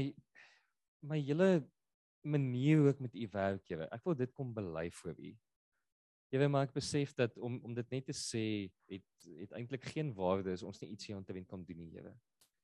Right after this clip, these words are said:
Here, en ek wil vir U vra om, om ons regtig te kom help met strategie, hoe ons terugkom by die plekke waar ons begin het, Here.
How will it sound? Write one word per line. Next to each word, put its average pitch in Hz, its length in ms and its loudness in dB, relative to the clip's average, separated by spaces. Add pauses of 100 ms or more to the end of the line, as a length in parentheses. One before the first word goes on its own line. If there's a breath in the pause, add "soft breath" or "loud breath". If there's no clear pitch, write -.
(560)
Here, 135 160 -2
en 143 160 -6
ek - 80 -4
wil 175 140 -2
vir - 20 2
U - 160 -6
vra 120 300 4
om, 104 140 -6 (340)
om 120 160 -6
ons 113 160 -6
regtig 110 320 0
te - 80 -8
kom 135 160 -4
help 87 380 -2 (480)
met 107 120 -8
strategie, 131 760 -6 (180)
hoe 110 160 -6
ons 117 240 -6
terugkom 95 560 -2 (320)
by 104 80 -8
die 107 80 -12
plekke 117 320 -2
waar 107 160 -8
ons - 100 -14
begin 101 320 -8
het, 87 140 -12
Here. 78 220 -10